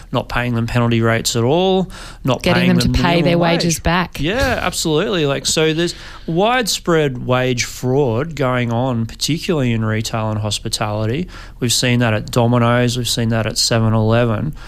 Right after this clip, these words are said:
Speaker 1: Uh, so wages are not what they should be already. So
Speaker 2: Mm.
Speaker 1: you, you put this into the mix, I mean, it's only gonna get worse, I think.
Speaker 2: Yeah, and I mean, let's talk about, um, Centrelink, because that's what happens when you don't have a job,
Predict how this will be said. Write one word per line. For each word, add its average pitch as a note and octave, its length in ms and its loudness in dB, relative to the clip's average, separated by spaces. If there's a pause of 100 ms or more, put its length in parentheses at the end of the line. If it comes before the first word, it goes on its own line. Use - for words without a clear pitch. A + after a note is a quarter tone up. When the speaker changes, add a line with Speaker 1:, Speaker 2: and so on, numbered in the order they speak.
(300)
Speaker 1:
Uh, B2+ 220 2
so D#3 360 2
wages G#3+ 440 2
are D#3+ 60 4
not C#3+ 180 2
what C3+ 160 -2
they B2 160 -2
should B2+ 320 -2
be A#2 220 0
already. A#2 720 -4
So B2 420 0
Speaker 2:
Mm. A#2+ 60 -14 (320)
Speaker 1:
you, D3 160 2
you C#3 280 0
put F#3 220 0
this D#3+ 240 0
into D3+ 300 0
the C#3 80 2
mix, C#3+ 480 0
I - 40 -2
mean, C#3 140 2
it's C#3 120 -4
only C3 160 2
gonna A#2+ 160 2
get G#2+ 200 -2
worse, G#2 320 -4
I - 80 -8
think. - 260 -8 (580)
Speaker 2:
Yeah, G#3 280 2
and G3+ 220 4
I G#3 100 2
mean, G3+ 180 4
let's G#3 280 -2
talk F#3 320 0
about, E3 600 0
um, D3 480 4
Centrelink, - 720 0
because D#3 560 0 (360)
that's E3 260 0
what E3 140 2
happens D#3+ 440 2
when D#3+ 140 2
you D3+ 80 4
don't F#3 300 2
have D#3+ 440 0
a E3 80 2
job, - 380 0